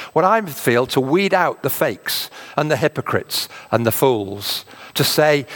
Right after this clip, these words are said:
"If you're my true disciple, I want you to love your enemies." Jesus is also giving us a glimpse of the kingdom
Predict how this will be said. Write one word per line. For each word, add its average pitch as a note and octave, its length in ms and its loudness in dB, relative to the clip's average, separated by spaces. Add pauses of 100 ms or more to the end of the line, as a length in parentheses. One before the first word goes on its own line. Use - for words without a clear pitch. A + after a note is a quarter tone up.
(140)
"If - 180 0
you're E3 180 4
my D#3 180 2
true G#3+ 420 0
disciple, G3+ 760 0 (680)
I B2+ 100 2
want C3+ 320 2
you A2+ 140 2
to - 180 -4
love B2 520 2 (220)
your A#2+ 320 4
enemies." G#2 720 -2 (1600)
Jesus B3 380 2
is F#3+ 140 -2
also G3 300 2
giving G3 360 0
us E3+ 120 -2
a F#3 60 4
glimpse F#3 400 0
of F#3 80 0
the F3+ 100 0
kingdom G#3+ 580 0